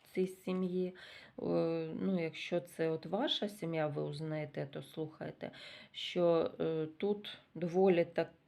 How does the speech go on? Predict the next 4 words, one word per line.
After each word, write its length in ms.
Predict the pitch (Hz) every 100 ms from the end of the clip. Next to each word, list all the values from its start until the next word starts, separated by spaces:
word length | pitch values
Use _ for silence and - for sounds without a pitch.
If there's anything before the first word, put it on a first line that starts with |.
| - 160
вагомо, 680 | 175 180 165 156 147 156 156
да, 240 | 208 277
чоловік, 920 | 277 - 180 170 165 170 220 285 - - - - - - - _ _
і 560 | 170 180 185 190 190